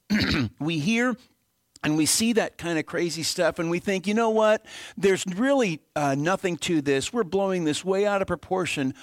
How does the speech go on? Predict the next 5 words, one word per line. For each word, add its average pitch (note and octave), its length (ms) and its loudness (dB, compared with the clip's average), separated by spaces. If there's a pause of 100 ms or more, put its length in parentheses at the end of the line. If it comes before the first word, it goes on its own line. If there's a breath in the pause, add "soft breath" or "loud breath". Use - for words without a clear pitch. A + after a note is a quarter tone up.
(140 loud breath)
But D#3+ 300 0
then, C#3 960 -2 (1200 soft breath)
really A#3 720 2
serious G3+ 840 2
decisions C#3 960 -6